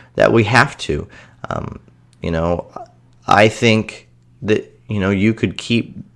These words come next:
you know, obviously we want to continue to improve the quality of our black belts. And to continue to improve the quality of our black belts, we need to,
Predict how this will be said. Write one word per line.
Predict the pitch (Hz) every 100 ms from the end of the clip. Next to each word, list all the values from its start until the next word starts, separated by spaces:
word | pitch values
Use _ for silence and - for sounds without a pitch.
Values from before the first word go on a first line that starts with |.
| _ _ _
you | - 107
know, | 95
obviously | 139 160 156 - 131
we | 120 131
want | 131 135
to | 110
continue | - 101 - 151 143 127
to | 123
improve | 107 - 117 101
the |
quality | 101 104 101 98 90
of | 85
our | 85
black | 85 80 -
belts. | - -
And | 85
to | 87
continue | - 98 - - 165 160
to | 147
improve | 135 113 120
the | 107
quality | 117 104 98
of | 95
our | 90
black | 82 85 82
belts, | 85 80 - - -
we | - 107
need | 117 107 -
to, | 104 101